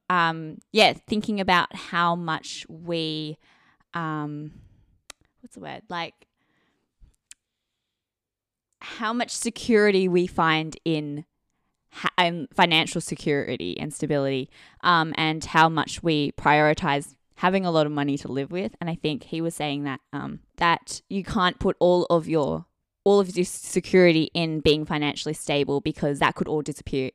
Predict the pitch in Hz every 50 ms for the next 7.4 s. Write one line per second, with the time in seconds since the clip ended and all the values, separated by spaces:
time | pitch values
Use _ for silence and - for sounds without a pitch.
0 | - - 147 139 131 - - - 147 147 135 127 - - - - 139 135 - -
1 | - 175 180 175 170 160 - 175 151 160 151 - - - 160 165 160 160 151 160
2 | 143 - - 127 123 - - 143 139 - - - - - - _ _ _ _ _
3 | _ _ _ _ _ - 165 156 - 175 180 170 160 - 165 151 151 143 143 -
4 | - - _ _ - 175 160 - 170 175 175 175 - - 180 156 147 139 147 -
5 | - 139 135 139 196 277 - - - _ _ _ _ _ _ _ _ _ - 160
6 | 160 151 151 147 143 143 - - 165 156 147 147 147 147 147 143 156 147 - -
7 | 170 - 180 156 139 - - -